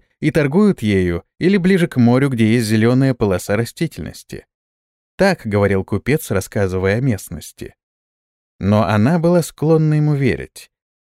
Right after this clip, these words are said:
Они же шли старой короткой дорогой, проходящей через разрушенные города, и эти города были местом паломничества фримденов.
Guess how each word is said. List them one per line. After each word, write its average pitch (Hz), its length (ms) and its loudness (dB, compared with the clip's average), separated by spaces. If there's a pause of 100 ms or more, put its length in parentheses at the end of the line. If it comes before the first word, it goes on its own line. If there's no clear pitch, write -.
(240)
Они 143 280 2
же 139 140 2
шли 143 220 -2
старой 175 480 0
короткой 143 540 -2
дорогой, 127 520 0
проходящей 113 640 -2
через 113 280 -2
разрушенные 113 680 2
города, 95 480 -2 (320)
и - 80 -2
эти 208 200 2
города 175 380 4
были 143 260 2
местом 143 480 0
паломничества 123 920 0
фримденов. 90 800 -2